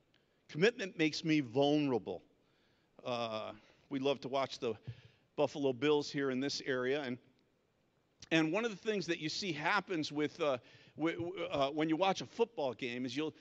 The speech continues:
you'll see sometimes where, you know, a receiver will be kinda running through the, the, uh, the other lines and, and, and j-, p-, positioning himself. There are people all around him, and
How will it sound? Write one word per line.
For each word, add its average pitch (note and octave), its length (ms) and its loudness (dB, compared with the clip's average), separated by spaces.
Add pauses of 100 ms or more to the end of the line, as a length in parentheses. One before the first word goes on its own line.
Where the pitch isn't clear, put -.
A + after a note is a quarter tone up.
(220)
you'll E3+ 160 2
see C#4 360 -4
sometimes F#3+ 680 -6
where, E3 260 0 (220)
you F3+ 120 -2
know, E3 180 4
a C#3 120 2
receiver A3+ 680 -2
will G3 100 2
be D3+ 140 -2
kinda F3 260 0
running F3 460 2
through F#3+ 560 0
the, C3+ 240 2 (320)
the, C3 320 -2
uh, A2+ 340 -2 (200)
the C#3 120 0
other F#3+ 220 2
lines F3+ 580 0
and, A#2+ 160 -4 (380)
and, D#3 280 2 (120)
and D3+ 260 0 (140)
j-, F#3+ 120 -12
p-, - 380 -16
positioning F#3 400 0
himself. F#3 300 0
There D#3 80 6
are D3 40 2
people G3+ 380 -4
all G3+ 220 4
around F3 420 0
him, C#3 160 -2 (540)
and F3+ 440 2